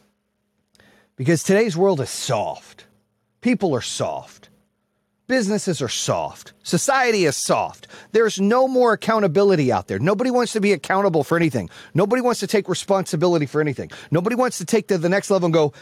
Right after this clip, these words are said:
"Hey, I've gotta be better." Everybody just is either points the finger or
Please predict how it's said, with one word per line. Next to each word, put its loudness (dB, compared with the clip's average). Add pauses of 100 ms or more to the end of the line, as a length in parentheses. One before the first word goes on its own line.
(100)
"Hey, 0
I've 0
gotta 2
be 2
better." 4
Everybody 2
just -2 (240)
is 0
either 2
points -2
the 2
finger 2 (240)
or 2